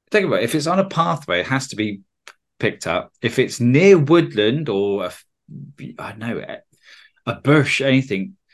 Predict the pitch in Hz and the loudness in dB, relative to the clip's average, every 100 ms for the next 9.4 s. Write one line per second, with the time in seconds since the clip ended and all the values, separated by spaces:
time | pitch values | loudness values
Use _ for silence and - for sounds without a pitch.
0 | _ _ - 156 190 175 - - 117 - | _ _ -2 0 0 -2 -4 -2 -2 -2
1 | - _ _ - 170 - - 120 113 - | -8 _ _ -8 -6 -6 -6 -2 -2 -2
2 | 90 107 143 143 139 107 101 - 101 - | -2 -2 0 -2 -2 -2 -2 -4 -6 -6
3 | 98 87 - _ 160 139 - 180 262 220 | -8 -8 -14 _ 0 0 2 0 2 -2
4 | 190 170 117 101 104 - _ _ _ _ | 0 2 2 2 -4 -12 _ _ _ _
5 | - 208 208 214 - 156 151 131 - 135 | -4 -4 -2 -6 -6 -4 0 0 0 -4
6 | 120 - - - - 117 92 76 82 _ | -4 -4 -8 -8 -8 -6 -4 -6 -10 _
7 | _ - 120 123 120 127 120 - - - | _ -4 -2 -2 -4 -6 -6 -10 -12 -16
8 | - 156 185 180 - 147 147 143 104 90 | -2 0 0 -4 0 0 2 0 -4 -8
9 | - 73 73 - | -12 -12 -12 -14